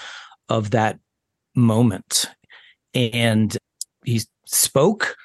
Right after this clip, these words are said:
in ways that really resonated with the American public.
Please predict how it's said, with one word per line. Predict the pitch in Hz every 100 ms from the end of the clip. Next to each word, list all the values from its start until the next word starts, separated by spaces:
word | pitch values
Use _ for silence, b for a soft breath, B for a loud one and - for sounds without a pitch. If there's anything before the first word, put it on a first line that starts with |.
| B B B
in | - 117 107
ways | 113 117 117 120 - -
that | 113 107 113
really | 120 120
resonated | 107 113 123 123 127 117 107
with | 117
the | 110 117 113
American | 120 113 113 117 120 107
public. | - 117 131 127